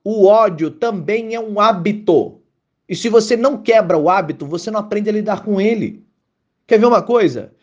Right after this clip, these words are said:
Tem gente que fica o dia inteiro, "Ah, porque o presidente falou tal coisa." Aí f-, vai lá pras redes sociais e briga, "Ah, porque o S T F fez." E a maioria das coisas que ele se alimenta é fake news vindo dos grupos de WhatsApp.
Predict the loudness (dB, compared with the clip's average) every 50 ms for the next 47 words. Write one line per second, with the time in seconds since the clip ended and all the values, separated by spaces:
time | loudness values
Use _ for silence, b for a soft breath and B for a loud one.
0 | B B B B B B -4 -4 -2 -4 -4 -6 -8 -8 -8 -4 -2 -2 -2 -2
1 | -2 -2 -2 0 2 2 4 4 2 2 2 2 0 0 -2 -6 -8 -12 -14 -12
2 | -12 -8 -6 -6 -6 -6 -4 -4 -4 -6 -4 -4 -4 -2 -2 -2 -4 -4 -6 -6
3 | -4 -4 -4 -2 -2 -2 -2 -2 -4 -6 -8 -10 -14 -16 -10 -2 0 0 2 0
4 | 0 0 -2 -4 -4 -4 -6 -6 -8 -12 -12 -10 -8 -6 -6 -6 -6 -8 -12 -8
5 | -2 0 2 2 2 2 0 -2 -2 -6 -8 -6 -2 0 0 0 -2 -4 -6 -2
6 | 0 2 2 2 2 0 0 -2 -2 -6 -8 -6 -6 -6 -4 0 2 2 2 2
7 | 0 -2 -2 -2 0 0 2 2 2 2 0 0 -2 -2 -2 -2 -4 -4 -6 -6
8 | -4 -4 -4 -4 -2 -4 -6 -4 -4 -4 -4 -4 -4 -4 -4 -4 -2 0 0 0
9 | 0 -2 -2 0 0 2 2 2 2 2 2 2 2 2 0 0 0 0 0 0
10 | -2 -2 0 0 -2 -2 0 0 2 2 2 0 -2 -4 -10 -16 -18